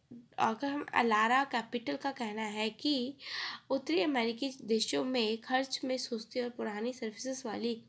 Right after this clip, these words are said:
कुछ डील खत्म होने की वजह से कंपनी की ग्रोथ में सुस्ती देखने को मिल सकती है। And उत्तरी अमेरिकी में कंपनी के पास कई बड़े कस्टमर्स हैं।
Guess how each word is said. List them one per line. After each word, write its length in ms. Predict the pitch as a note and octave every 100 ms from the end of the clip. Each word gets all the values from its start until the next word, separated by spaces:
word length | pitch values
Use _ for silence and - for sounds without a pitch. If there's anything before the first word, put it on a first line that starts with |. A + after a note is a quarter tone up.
| -
कुछ 220 | C#4+ A3+
डील 140 | A#3 A#3
खत्म 300 | A#3 A3+ A#3+
होने 260 | G#3 G3+
की 120 | -
वजह 340 | G#3+ G3 G3+ A#3+
से 120 | B3
कंपनी 460 | - G3+ - A#3+ B3
की 140 | A#3+
ग्रोथ 280 | - G#3 G#3+ B3
में 120 | C#4+ D4 - - -
सुस्ती 300 | D#4 D4+ F4
देखने 320 | D#4+ G#3+ G#3
को 160 | G#3 B3+
मिल 180 | A#3 G3+
सकती 380 | E3 - - -
है। 320 | F2 G#3 G#3+
And 100 | -
उत्तरी 340 | A3+ - D#4+ C#4+
अमेरिकी 520 | A3+ G3 G3+ - C4
में 420 | A#3 D4 C#4 A#3+ - - - -
कंपनी 380 | G#3+ - C#4+
के 100 | B3+
पास 300 | B3 C4+ - -
कई 180 | D#4
बड़े 320 | B3 G3 G#3 D3
कस्टमर्स 680 | - A3 - G#3+ G3 F#3+
हैं। 140 | -